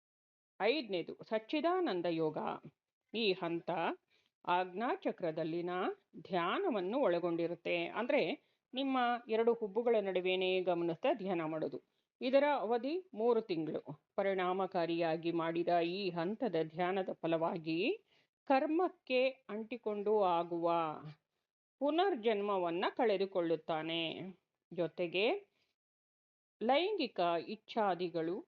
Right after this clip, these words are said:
ನಶಿಸುತ್ತದೆ. ಸಹಸ್ರ ಸೂರ್ಯ ಕಾಂತಿಯ ಪ್ರಭೆಯನ್ನ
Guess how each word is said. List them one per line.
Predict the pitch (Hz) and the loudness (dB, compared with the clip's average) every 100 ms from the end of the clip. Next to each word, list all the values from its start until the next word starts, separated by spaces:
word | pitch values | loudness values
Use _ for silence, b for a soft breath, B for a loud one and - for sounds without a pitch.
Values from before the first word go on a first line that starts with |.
| _ 180 | _ -4
ನಶಿಸುತ್ತದೆ. | 190 - 339 269 214 - 160 175 160 156 160 - _ | -4 0 -2 -2 -4 -6 -4 -2 -2 -6 -12 -18 _
ಸಹಸ್ರ | 175 - 175 - 175 | -4 -2 -8 -6 -6
ಸೂರ್ಯ | 165 - 254 330 220 175 | -4 -2 -2 0 0 -2
ಕಾಂತಿಯ | - 180 254 339 214 175 | -2 -2 0 -2 0 0
ಪ್ರಭೆಯನ್ನ | 160 196 180 277 302 262 190 | 0 -2 0 2 2 2 0